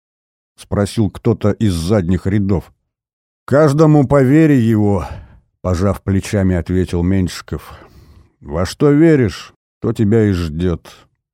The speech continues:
Всевышний полон разнообразия в своем проявлении. Веришь, что уйдешь в небытие,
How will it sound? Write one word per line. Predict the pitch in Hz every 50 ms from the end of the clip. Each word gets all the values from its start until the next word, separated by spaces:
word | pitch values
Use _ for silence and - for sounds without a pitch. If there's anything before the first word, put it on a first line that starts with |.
| _ _ _
Всевышний | - - - 120 120 131 139 151 147 117 - 123 127 127 123 110
полон | - - 147 135 135 131 123 120 110
разнообразия | 101 110 101 92 92 101 104 104 101 98 101 107 117 123 120 95 87 87 82 78
в | -
своем | - - 87 82 82 82 85 82 73
проявлении. | - - 82 82 85 80 85 87 92 92 85 82 78 71 65 - _ _ _ _ _ _ _ _ _ _ _ _ _ _ _ _ _ _ _ _ _
Веришь, | 82 90 151 180 180 165 151 127 - - - - _
что | _ - - - - 104
уйдешь | 110 117 120 117 110 110 131 139 127 123 - -
в | 78 90
небытие, | 107 107 104 113 117 107 117 127 135 139 147 147 139 123 104